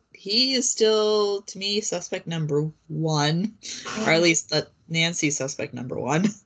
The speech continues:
Speaker 2: Mm-hmm, for sure. So Nancy and George walk into the hotel restaurant and see Brady and Deirdre talking quietly to themselves.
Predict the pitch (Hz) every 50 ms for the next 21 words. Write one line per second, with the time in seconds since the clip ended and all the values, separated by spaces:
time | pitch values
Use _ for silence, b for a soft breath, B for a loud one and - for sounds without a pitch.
0 | _ - - 208 214 202 202 196 208 202 196 202 196 - - _ - - 196 180
1 | - - - 202 180 - - - - - - - - B B B B B B B
2 | B B B B B B B B B B B B B _ - - - 330 285 247
3 | 196 180 180 185 254 285 285 B B B B 240 233 247 262 262 262 269 254 233
4 | 226 240 226 220 214 208 208 196 196 190 202 190 190 - 196 185 170 180 175 -
5 | - 190 180 190 240 277 277 - - 262 247 240 240 240 240 240 - 208 190 190
6 | 185 - - 214 196 196 196 185 185 190 185 180 180 180 175 - 180 175 175 180
7 | 180 180 175 180 180 180 - 185 180 175 - 170 175 175 - - 185 175 165 165
8 | 165 143 170 170 - 170 160 151 156 - - - 294 294 254 220 214 208 208 208
9 | 208 - -